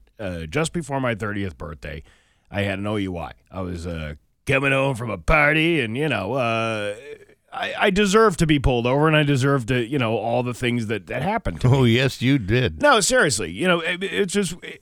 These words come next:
Speaker 1: it was, it was a dumb, stupid mistake, and I paid a price for it. And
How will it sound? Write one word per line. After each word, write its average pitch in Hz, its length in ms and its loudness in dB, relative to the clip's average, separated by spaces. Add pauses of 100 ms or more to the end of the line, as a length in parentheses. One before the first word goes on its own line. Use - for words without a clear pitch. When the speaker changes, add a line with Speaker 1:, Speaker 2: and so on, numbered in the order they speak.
Speaker 1:
it 190 120 -4
was, 175 360 0 (200)
it 185 80 0
was 165 160 2
a 156 60 4
dumb, 165 640 2
stupid 175 600 2
mistake, 123 640 -2 (120)
and 123 440 -2 (200)
I 131 320 2 (100)
paid 139 280 4
a 156 60 0
price 277 400 0
for 87 280 -8
it. - 280 -14
And 151 340 0